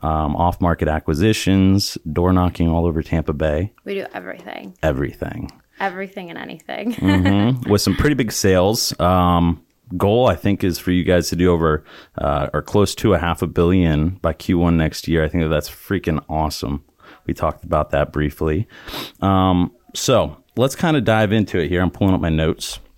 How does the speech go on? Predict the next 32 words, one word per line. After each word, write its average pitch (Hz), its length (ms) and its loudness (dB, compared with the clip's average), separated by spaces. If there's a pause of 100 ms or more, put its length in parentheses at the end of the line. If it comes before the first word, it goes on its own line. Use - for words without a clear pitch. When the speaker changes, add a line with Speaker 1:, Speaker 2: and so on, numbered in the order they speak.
(120)
Speaker 1:
I - 540 -8
wanna 131 140 4
hear 165 100 4
a 156 60 4
little 135 160 4
bit 117 80 2
about 95 360 0
you. 87 520 0 (240)
Uh, 78 280 0
first - 320 -2
things 85 200 0
first, - 680 -4 (220)
where 92 100 2
are 92 40 4
you 120 60 2
from? 110 340 -2 (640)
Speaker 2:
I'm 190 160 -8
from 202 140 -12
Orlando. 175 560 -12 (320)
Speaker 1:
Okay. 123 380 -2
What 107 240 -2
part 107 180 2
of 90 80 0
Orlando? 69 560 -2 (460)
Speaker 2:
Um, 214 500 -2 (540)
by, 196 160 -4
like, 185 180 -4
Conway 180 520 -6
area, 226 600 -6 (380)
close 185 260 -10
to 185 80 -14
Cimarron, 180 680 -8